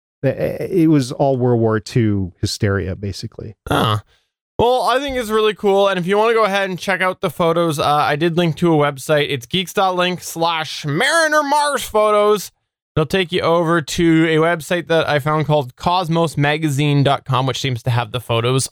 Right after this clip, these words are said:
Speaker 2: on there. It's really cool. And,
Speaker 1: You found it?
Speaker 2: uh, yes, it's, it's really quite neat to see.
Speaker 1: You found it?
Speaker 2: Uh, y-, yeah, I did find it 'cause I Googled it. I
Speaker 1: Uh,
Speaker 2: Googled,
Speaker 1: it's
Speaker 2: uh,
Speaker 1: actually cited in the document.
Speaker 2: Well, I don't read your work.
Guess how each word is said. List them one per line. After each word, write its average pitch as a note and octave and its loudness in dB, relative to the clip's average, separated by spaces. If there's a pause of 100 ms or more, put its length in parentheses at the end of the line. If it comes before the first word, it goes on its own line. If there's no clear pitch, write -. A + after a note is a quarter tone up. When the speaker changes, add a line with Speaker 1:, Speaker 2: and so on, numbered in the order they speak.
Speaker 2:
on G#2+ 0
there. A2+ -2
It's A#2 -6
really D#3 2
cool. B2 0 (380)
And, B2 2
Speaker 1:
You A#2+ 0
found C3+ 2
it? E3+ -2
Speaker 2:
uh, - -20 (300)
yes, A2 -4
it's, C3 -4
it's B2+ 0
really D#3 2
quite D3 -4
neat C3+ -2
to A#2+ -6
see. A#2+ 0
Speaker 1:
You G2+ 2
found D#3 0
it? F#3 -2 (200)
Speaker 2:
Uh, - -4 (420)
y-, C#3 0
yeah, B2 0
I A2+ -2
did C3+ -4
find G#2 -2
it G2+ -6
'cause G#2+ -6
I A2 0
Googled A#2+ 0
it. - -6 (720)
I A2 0
Speaker 1:
Uh, A2 0
Speaker 2:
Googled, G#2+ 0
Speaker 1:
it's - -6
Speaker 2:
uh, - -20 (140)
Speaker 1:
actually A2 2
cited G#2 -2
in G#2 2
the F#2 0
document. F#2 -4
Speaker 2:
Well, C3+ 2
I B2 2
don't E3 0
read G#2+ -2
your A2 2
work. A2 0